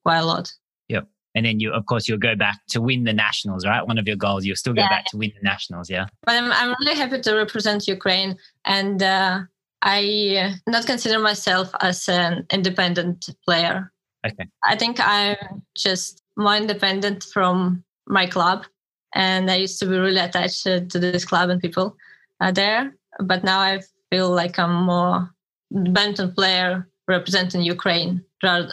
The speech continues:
Speaker 1: rather representing my club.
Speaker 2: Yes, understood. Yeah, definitely.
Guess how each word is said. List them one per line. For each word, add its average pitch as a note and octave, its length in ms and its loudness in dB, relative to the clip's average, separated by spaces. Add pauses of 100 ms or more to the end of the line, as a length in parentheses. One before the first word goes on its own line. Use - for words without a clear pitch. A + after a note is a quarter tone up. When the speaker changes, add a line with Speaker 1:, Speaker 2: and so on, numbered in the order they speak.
Speaker 1:
rather F3+ 380 0
representing E3+ 520 0
my D#3+ 140 0
club. - 300 -4 (100)
Speaker 2:
Yes, - 300 -12
understood. F2 420 -12
Yeah, F2+ 140 -6 (560)
definitely. E2+ 440 -6